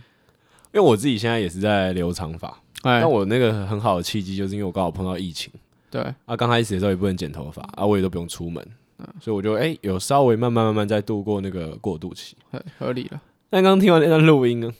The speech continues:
Speaker 2: 嗯。
Speaker 1: 就是因为那段录音，啊，实在太没有营养了。
Speaker 2: 有点想把头发剪了。
Speaker 1: <laughs> 那我就觉得说，啊，好啦，反正北医大就这样嘛。<laughs> 那我就在想说，
Speaker 2: 嗯。
Speaker 1: 其实大部分你看到，呃，留长发的男生好了，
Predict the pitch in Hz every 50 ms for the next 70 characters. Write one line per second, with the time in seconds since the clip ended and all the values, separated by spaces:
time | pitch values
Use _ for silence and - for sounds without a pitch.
0 | _ _ - 139 127 123 127 - - _ _ - - 147 139 135 135 143 147 147
1 | 143 151 160 160 156 147 143 139 143 - - _ _ - 98 90 87 85 90 -
2 | 127 143 143 156 156 135 117 104 98 95 92 92 98 107 - - - 123 131 147
3 | 151 143 123 131 151 156 147 127 123 123 123 - - 123 117 - - - - -
4 | - - - 160 160 151 - _ - - - - - - - - - - - -
5 | - _ 165 160 165 165 170 165 143 139 123 120 117 127 127 131 120 98 87 85
6 | 85 85 90 87 87 85 82 85 - 107 104 110 107 101 92 95 98 101 98 98
7 | 98 98 95 98 95 - - - - - 185 190 - - - 123 - 165 196 190
8 | - - - - - - - - - _ _ _ _ _ - - - - - -
9 | - - 262 214 165 190 226 220 220 - - 98 85 85 95 117 123 127 135 139
10 | _ _ - - - 95 - _ _ - - 170 190 185 208 190 185 175 170 160
11 | 170 156 135 101 90 87 113 110 117 120 117 113 104 - - 92 87 82 82 85
12 | 92 95 98 104 107 - - 110 101 107 117 117 104 80 69 69 73 76 73 76
13 | 76 85 82 78 78 82 85 - 98 95 95 92 90 - - -